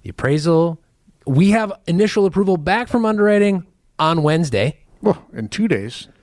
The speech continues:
Speaker 1: Super clean.
Speaker 2: Two-day mortgage.
Speaker 1: Exactly.
Speaker 2: Okay, now we're missing just the, uh,
Speaker 1: Ju-,
Speaker 2: appraisal and the
Speaker 1: we're just
Speaker 2: title.
Speaker 1: missing the appraisal. That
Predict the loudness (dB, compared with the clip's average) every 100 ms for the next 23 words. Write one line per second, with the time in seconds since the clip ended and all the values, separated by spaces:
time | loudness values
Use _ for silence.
0 | _ -10 -4 0 0 0 -2 0 -2 -4
1 | -10 _ _ _ -2 2 2 0 -4 -6
2 | -8 -10 -20 _ _ _ _ -6 -2 0
3 | 0 -2 -2 0 0 0 -2 -2 -2 -2
4 | 0 0 2 2 0 2 0 0 -4 -4
5 | -4 -2 0 0 0 0 0 0 0 0
6 | -2 -6 -6 -2 -2 -2